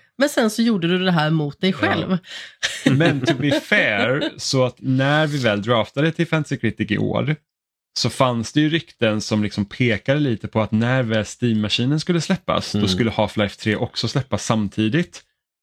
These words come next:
Speaker 2: Eh, vilket, så här, det var inga garanterade rykten, men ändå bubblat kring Half-Life tre,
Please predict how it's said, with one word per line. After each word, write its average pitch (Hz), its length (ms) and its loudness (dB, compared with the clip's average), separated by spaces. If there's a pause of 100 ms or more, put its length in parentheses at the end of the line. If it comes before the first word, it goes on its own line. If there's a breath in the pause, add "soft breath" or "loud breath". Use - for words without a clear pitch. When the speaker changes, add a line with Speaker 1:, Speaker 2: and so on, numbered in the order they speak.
(500)
Speaker 2:
Eh, 113 200 0 (160)
vilket, 135 260 0
så 131 80 2
här, 104 80 0 (140)
det 123 140 2
var 117 80 4
inga 117 160 0
garanterade 110 580 0
rykten, 131 360 0
men 110 80 2
ändå 131 200 2
bubblat 117 480 -2
kring 156 180 0
Half-Life 135 400 0
tre, 110 260 0